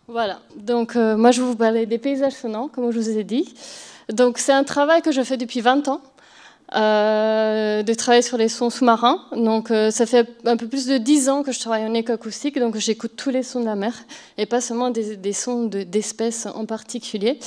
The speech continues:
Donc, j'ai commencé bien avant d'être ces frêmes. Donc, je vous présente un, un pêle-mêle, en fait, de, de, euh, de choses qu'on peut faire avec les sons, euh, marins. Donc, euh, je fais pas ça toute seule, évidemment.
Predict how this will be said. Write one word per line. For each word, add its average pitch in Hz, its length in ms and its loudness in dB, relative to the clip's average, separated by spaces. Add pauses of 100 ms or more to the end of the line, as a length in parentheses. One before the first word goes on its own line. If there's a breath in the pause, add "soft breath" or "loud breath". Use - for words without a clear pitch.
(420 loud breath)
Donc, 247 180 8
j'ai 247 120 6
commencé 262 380 4
bien 262 180 6
avant 262 320 8
d'être 233 300 4
ces 220 160 -6
frêmes. 240 460 -2
Donc, 214 220 -4
je 214 80 -2
vous 226 80 0
présente 262 500 8
un, 233 220 6
un 233 160 4
pêle-mêle, 262 460 6
en 226 180 4
fait, 226 400 -2
de, 202 300 0 (440 loud breath)
de, 226 140 -2
euh, 196 680 2 (100)
de 233 160 8
choses 254 280 4
qu'on 226 160 0
peut 226 140 -4
faire 233 220 4
avec 208 220 0
les 208 120 -2
sons, 226 360 -6
euh, 180 240 -6
marins. 202 360 -2 (800 loud breath)
Donc, 240 260 6
euh, 226 380 12
je 226 120 2
fais 240 180 4
pas 247 180 4
ça 247 180 2
toute 247 220 -6
seule, 254 240 2
évidemment. 226 460 0